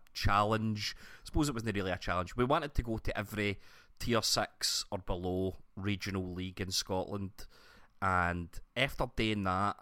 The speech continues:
and I was like, "That was actually kind of a good wee way to see the country." And then for my old man's sixtieth, we took him just on a cheap flight to Mallorca,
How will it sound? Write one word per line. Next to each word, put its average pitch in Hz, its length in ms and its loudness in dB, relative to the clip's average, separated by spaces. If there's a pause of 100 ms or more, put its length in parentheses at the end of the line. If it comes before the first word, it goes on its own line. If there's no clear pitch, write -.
(140)
and 101 120 -4
I 98 40 -2
was 95 160 -6
like, 98 120 -4
"That 165 140 -6
was 226 140 -8
actually 165 280 -10
kind 107 200 -2
of 98 80 0
a 98 60 0
good 92 240 -4
wee 98 160 -4
way 92 160 -2
to - 60 -8
see - 160 -6
the 92 80 -8
country." 104 480 -6 (540)
And 101 120 0
then 95 320 0 (100)
for 117 100 -4
my 107 180 4
old 123 160 4
man's 117 280 0
sixtieth, - 840 -2 (200)
we 107 100 -6
took - 240 0
him 98 200 -4
just 101 220 -4
on 104 80 -4
a 98 120 -8
cheap - 260 -8
flight 95 360 -8
to 95 60 -2
Mallorca, 92 580 -2